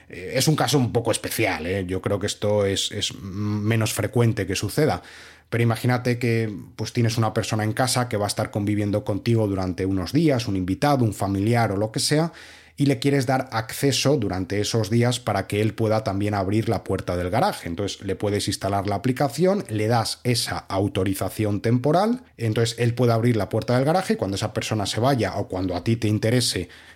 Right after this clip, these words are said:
que ya no tenga ese permiso de abrir la puerta del garaje, le revocas el permiso y aunque él tenga la aplicación instalada,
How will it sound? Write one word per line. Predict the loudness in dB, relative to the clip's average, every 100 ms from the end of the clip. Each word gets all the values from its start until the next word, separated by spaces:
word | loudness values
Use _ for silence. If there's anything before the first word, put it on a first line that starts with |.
| _
que | -4 -2
ya | 0 0
no | 0 0
tenga | 0 0 2 0
ese | 0 -2
permiso | -2 0 4 2 2 0
de | 0
abrir | 0 0 -2
la | -2
puerta | -4 -2 -2
del | 0
garaje, | 0 0 0 -2 -2
le | -2 0
revocas | 0 0 0 -4
el | -4
permiso | -2 0 0 0 0
y | 0 -2
aunque | -4 -4
él | -2
tenga | 0 0
la | 0
aplicación | -2 -6 -4 -2
instalada, | -2 0 0 2 2 0